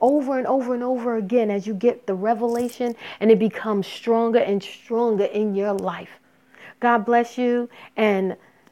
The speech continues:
listen next Tuesday. Every Tuesday is a new blog post. Be sure to like me on Instagram at I'm Yolanda Felder, Facebook, I'm Yolanda Felder, The Yolanda Felder Show. On Twitter,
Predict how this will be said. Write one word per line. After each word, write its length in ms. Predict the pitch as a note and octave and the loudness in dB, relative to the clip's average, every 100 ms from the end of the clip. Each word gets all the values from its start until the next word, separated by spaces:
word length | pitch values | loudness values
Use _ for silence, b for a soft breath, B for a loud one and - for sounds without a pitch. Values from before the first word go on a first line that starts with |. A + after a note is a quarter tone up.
| _ | _
listen 580 | G#3 B3 - B3+ B3+ C4 | 4 4 4 2 2 -2
next 420 | G#3 G#3+ A#3 - | 2 2 2 -4
Tuesday. 580 | - D4 C#4 D4 C4+ C#4 - | -2 0 0 0 0 0 0
Every 260 | A#3 D4+ | 2 0
Tuesday 580 | C#4 E4+ E4 D4+ D#4 - | 0 0 2 2 0 0
is 140 | G#3 | 0
a 80 | G#3 | 0
new 200 | G3+ A3 | 0 0
blog 420 | G3+ G#3+ G#3 G3 | 0 0 0 -2
post. 400 | - F#3+ - - _ b b b b _ | -6 -10 -10 -18 _ b b b b _
Be 200 | B3 C#4 | -4 -4
sure 340 | - D4 C4+ | -4 -2 -2
to 160 | C4+ C4 | -2 -2
like 320 | A#3+ A#3+ A#3+ | 0 0 -2
me 140 | C4+ | 0
on 160 | G#3+ F#3+ | 0 0
Instagram 800 | - B3+ - D#4 B3 C#4+ C#4 C4 | 0 0 0 -6 -2 -2 -2 -4
at 180 | G3 F#3+ | -6 -6
I'm 260 | G#3+ A#3+ B3+ | -4 -2 -2
Yolanda 400 | B3+ B3+ B3+ B3 | -2 -2 -2 -4
Felder, 440 | C4 C4 C4+ C#4 B B - | -2 -2 0 -4 B B 2
Facebook, 580 | C4+ C#4+ - C#4+ D4 D4 | 2 2 -2 0 0 0
I'm 200 | - A#3+ | 0 0
Yolanda 440 | B3+ B3 A#3+ A#3+ A#3+ | 0 0 0 0 -2
Felder, 500 | - B3 B3 B3 B3 B - | -2 0 0 -2 -6 B -4
The 180 | F3+ | 2
Yolanda 540 | B3 B3+ B3+ B3 B3 A#3+ | 4 4 4 4 0 -2
Felder 440 | - B3+ B3 B3 | 0 0 0 -4
Show. 360 | - B3+ B3 B3 B B B B - | -6 -4 -4 -6 B B B B 0
On 440 | A3+ A3 G#3 G3 | 4 6 4 2
Twitter, 600 | F#3+ - D4 C#4+ D4 D4 | -4 0 4 4 2 0